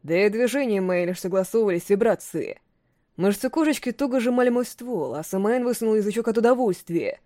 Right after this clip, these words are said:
Но вскоре карета остановилась. Вампирша вновь необычно ловко выскочила из кареты и направилась вдоль дороги.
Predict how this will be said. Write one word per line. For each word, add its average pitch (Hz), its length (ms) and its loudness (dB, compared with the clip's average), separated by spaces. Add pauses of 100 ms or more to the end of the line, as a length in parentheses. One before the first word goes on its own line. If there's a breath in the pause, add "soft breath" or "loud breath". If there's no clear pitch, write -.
(400)
Но 175 200 0
вскоре 220 380 0
карета 208 380 2
остановилась. 226 880 -2 (520)
Вампирша 208 520 0
вновь 285 200 -2
необычно 233 520 0
ловко 220 320 -2
выскочила 220 400 -2
из - 80 -6
кареты 254 580 0 (300)
и 175 160 -4
направилась 196 500 2
вдоль 214 160 4
дороги. 202 640 -2